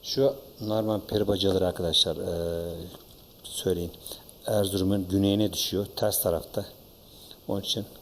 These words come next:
gidemeyeceğiz oraya. Öşvank Kilesi de.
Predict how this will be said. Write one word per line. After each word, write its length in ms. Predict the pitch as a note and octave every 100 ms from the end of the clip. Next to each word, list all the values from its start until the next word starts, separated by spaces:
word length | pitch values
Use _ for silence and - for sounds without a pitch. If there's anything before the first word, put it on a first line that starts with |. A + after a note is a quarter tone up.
| -
gidemeyeceğiz 440 | G2 F#2+ D#2+ D#2
oraya. 240 | D#2+ E2 G2 - - - - - - - - - - - - - - - - - - - - - - - - - - - -
Öşvank 440 | A2+ - A#2 G#2 -
Kilesi 340 | F#2 E2+ D#2
de. 120 | D2+